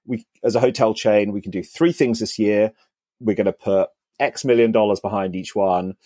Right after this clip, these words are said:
Let's, let's go." And so inevitably you fall into bed with very, very big companies who te-, sell the dream that, "Hey, we've, we've got this." And everything just ends up, I think, a bit bigger than it needs to be. So I think for, on behalf of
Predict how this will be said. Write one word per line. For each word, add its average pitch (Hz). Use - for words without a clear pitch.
Let's, 113
let's 98
go." 90
And 127
so 135
inevitably 110
you 104
fall 110
into 95
bed 107
with 90
very, 110
very 117
big 107
companies 95
who 101
te-, 117
sell 110
the 107
dream 104
that, 101
"Hey, 107
we've, 101
we've 104
got 107
this." 78
And -
everything 202
just 190
ends 185
up, 160
I 156
think, 160
a 139
bit -
bigger 139
than 127
it 117
needs 123
to 101
be. 78
So 101
I 101
think 113
for, 110
on 127
behalf 160
of 135